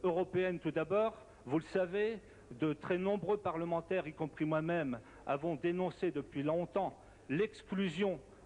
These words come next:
de cette zone de la manne communautaire liée à l'objectif un, qui la prive chaque année de revenus d'un montant de deux cents millions de francs. Exclusion qui, de plus,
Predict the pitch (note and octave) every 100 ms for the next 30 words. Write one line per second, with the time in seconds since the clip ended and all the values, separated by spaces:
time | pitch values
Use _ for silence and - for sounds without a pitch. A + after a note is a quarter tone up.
0 | - C#3+ D#3+ C#3 D3 C3+ F#3+ F3+ A#2+ G#2+
1 | - - - C3 D3+ E3 F#3 E3+ F3+ E3
2 | E3+ - F#3+ D#3+ C3+ D3+ F3 E3+ C#3 C#3
3 | - D3 - B2+ - E3+ F#3+ F#3 - -
4 | - - - F3 F3 F3 - A3+ F#3 C3
5 | - G3 F#3 E3 F3 G3 F#3 - - -
6 | C3 D#3 F3 D3 F#3 G3+ A3 - - -
7 | B2 D3+ D#3+ D#3+ F3+ - G3 F#3+ - D3
8 | F#3 F#3 G3 F3 D#3+ F3+ D#3 C#3 - B2+
9 | - - - - - - - - - -
10 | - - - - - - - - - -
11 | - - - F#3 - - F#3 F3 G#3 A3
12 | - F3 E3+ E3+ G3 G#3 -